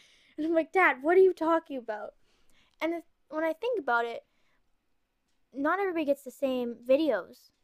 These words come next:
I guess he saw it on Instagram, but not everybody gets the same videos and same TikToks. So if you make a reference, you don't always know what they're talking about. Except for the one where it's like,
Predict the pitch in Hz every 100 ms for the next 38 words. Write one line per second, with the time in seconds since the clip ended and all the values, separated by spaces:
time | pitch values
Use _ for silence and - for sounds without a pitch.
0 | _ 269 302 302 302 285 302 277 247 254
1 | - 220 214 233 294 349 349 330 285 277
2 | - 269 247 240 247 233 220 226 220 285
3 | 285 226 156 - - _ _ _ _ -
4 | 302 294 285 403 339 277 311 - 233 190
5 | - _ _ _ - 254 285 359 392 349
6 | 262 247 254 269 254 220 - 240 220 208
7 | 131 - _ _ _ _ _ - 285 -
8 | 339 359 311 277 277 277 262 - 247 214